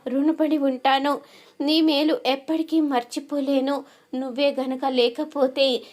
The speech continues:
ఝాన్సీ ఆంటీ నన్ను కారుతో గుద్దించి చంపేసేది. నువ్వే గనక లేకపోతే ఇప్పుడు నా ప్రాణాలు ఉండేవే కాదు. నేను ఎక్కడికి వెళ్తే అక్కడికి నువ్వే నాకు తోడుగా రావాలి.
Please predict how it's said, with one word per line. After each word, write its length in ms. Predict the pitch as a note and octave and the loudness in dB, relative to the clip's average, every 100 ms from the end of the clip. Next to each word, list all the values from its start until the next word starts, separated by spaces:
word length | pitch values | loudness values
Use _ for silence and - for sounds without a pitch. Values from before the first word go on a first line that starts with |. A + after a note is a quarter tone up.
| - A#3 A3 | -14 -10 -4
ఝాన్సీ 420 | A#3+ A#3 C4+ D4+ | -2 -2 -2 0
ఆంటీ 320 | D4 B3+ C4 C#4 | 0 0 -4 -6
నన్ను 320 | B3+ A#3+ B3+ | -4 -4 -6
కారుతో 540 | C4+ C4 A#3 A#3+ - C4+ | -2 2 2 2 0 -2
గుద్దించి 560 | A3 A#3+ G3+ C4+ C4+ C#4 - | -2 -8 -6 -6 -6 -8 -4
చంపేసేది. 840 | C#4 B3 B3 C#4 C4+ C#4 B3 C4+ C4 - - - | -4 -4 0 0 0 0 0 -4 -8 -16 -20 -8
నువ్వే 340 | B3+ C#4 C#4 D#4 C#4+ | -6 -2 2 2 0
గనక 220 | C#4 C4+ | -8 -4
లేకపోతే 760 | C#4 B3 A#3+ D4 D4 C4+ C4+ C#4+ C4 B3+ - - | -2 -2 -2 -4 -2 -4 -2 -2 -2 -6 -14 -2
ఇప్పుడు 280 | F4+ F#4 F#4+ | -2 0 0
నా 220 | E4+ D#4+ | 0 0
ప్రాణాలు 640 | D#4+ C#4 B3 B3 C4 C4+ | -2 -6 -8 -8 -4 -4
ఉండేవే 600 | C4 B3 B3 C#4 B3+ C#4 | -4 -4 -2 -2 -2 -2
కాదు. 400 | C4+ C4+ A#3+ C4 C4+ - - - | -2 0 0 0 -4 -8 -20 -4
నేను 240 | C4+ C4+ B3+ | -2 -2 -4
ఎక్కడికి 520 | A#3 A3+ - C4 C4+ C4+ | -4 -6 -4 -4 -4 0
వెళ్తే 360 | B3 B3 D#4 D4+ | 0 0 -2 0
అక్కడికి 600 | C4+ C4+ C4+ C4+ C#4 C#4+ B3 - _ | -2 -2 -2 -4 -2 -2 -4 -14 _
నువ్వే 340 | C4+ C4+ A#3 E4+ | -6 -4 -2 0
నాకు 360 | D#4+ D#4 D4+ D#4+ | 2 0 0 -2
తోడుగా 500 | D4 A#3 B3 C#4 D4+ | 4 6 6 2 -2
రావాలి. 540 | C4+ C4 B3 B3+ C4 | -2 -4 2 2 2